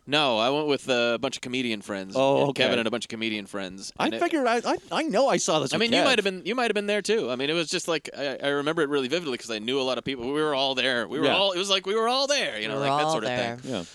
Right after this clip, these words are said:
Speaker 2: Yeah.
Speaker 1: Uh, and I remember thinking legitimately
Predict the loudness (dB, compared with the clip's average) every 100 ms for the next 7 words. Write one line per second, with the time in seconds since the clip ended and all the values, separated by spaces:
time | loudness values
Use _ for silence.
0 | -8 -2 2 2 0 -2 -2 2 2 2
1 | 0 -2 -2 -4 -4 -6 -4 -6 -6 -4
2 | 0 0 -2 -4 -4 -6 -8